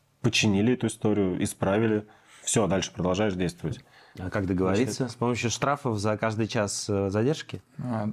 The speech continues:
Speaker 3: тут, э, переговоры. Тут переговоры, и, допустим, у нас есть вообще прецедент один. Мы продаем патчи, большое количество привозим их контейнерами из Китая, продаем их. И один раз был такой случай, что привезли новую модель патчи,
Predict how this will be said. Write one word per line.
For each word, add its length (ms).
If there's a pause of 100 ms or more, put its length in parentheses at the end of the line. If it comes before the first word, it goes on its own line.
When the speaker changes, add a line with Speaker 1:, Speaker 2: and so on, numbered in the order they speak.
Speaker 3:
тут, 380
э, 280
переговоры. 480
Тут 200
переговоры, 540
и, 160
допустим, 560
у 120
нас 300
есть 260
вообще 260
прецедент 520
один. 280 (420)
Мы 140
продаем 420
патчи, 300
большое 300
количество 380
привозим 360
их 60
контейнерами 580
из 100
Китая, 400
продаем 520
их. 160
И 340 (160)
один 240
раз 140
был 120
такой 200
случай, 220
что 140
привезли 280
новую 180
модель 220
патчи, 340